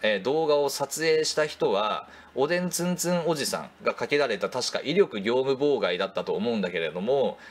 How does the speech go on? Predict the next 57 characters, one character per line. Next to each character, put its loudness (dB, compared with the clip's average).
あ 2
れ 2
の、 0
え 0
ー、 -14
共 4
謀 2
だ 4
と -6
い -2
う 0
こ 2
と 0
で、 0
え 0
ー、 0
書 0
類 2
送 0
検、 -8
え -2
ー、 -2
さ -2
れ 0
て -4
ま -8
す。 -8
な 2
の -2
で、 -2
え 4
ー、 0
ヘ -2
ズ -2
マ 0
リ 0
ュ 2
ウ -2
の、 0
え 0
ー、 -2
そ -2
の 0
ね、 -2
問 0
題 2
行 0
為 -4
を、 4
え 2
ー、 -14
動 4
画 4
撮 -6
影 0
し -4
て 2